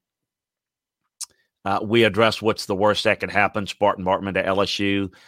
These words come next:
Um, uh, Jeff says, uh, "My niece is a senior at Dutchtown High School." Oh, really, uh, Jeff? Um, right, that's, uh, right down the road there, Dutchtown High School, for people who don't know the area. I,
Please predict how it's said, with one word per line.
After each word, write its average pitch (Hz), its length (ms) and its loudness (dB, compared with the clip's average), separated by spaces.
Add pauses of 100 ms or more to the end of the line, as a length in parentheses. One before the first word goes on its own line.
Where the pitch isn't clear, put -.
(220)
Um, 95 680 2 (560)
uh, 95 160 -6
Jeff 110 280 2
says, 107 360 0
uh, 104 180 4
"My 95 140 -2
niece 95 320 -2
is 87 140 -4
a 92 60 -2
senior 101 380 -2
at 87 140 -4
Dutchtown 98 460 -2
High 95 180 0
School." - 200 -4
Oh, - 220 -2
really, 131 540 -4
uh, 101 380 -4
Jeff? 107 340 0 (480)
Um, 104 400 2 (100)
right, 139 260 4
that's, 120 300 -2
uh, 98 260 0
right 101 180 -4
down 101 180 -2
the 90 80 -8
road 92 300 -2
there, 123 180 -8 (100)
Dutchtown 92 420 -6
High 87 160 -6
School, - 300 -16
for 90 120 -20
people 92 260 -8
who 92 80 -4
don't 85 80 -12
know 90 160 -4
the 87 160 -6
area. 92 260 -6
I, 104 120 -2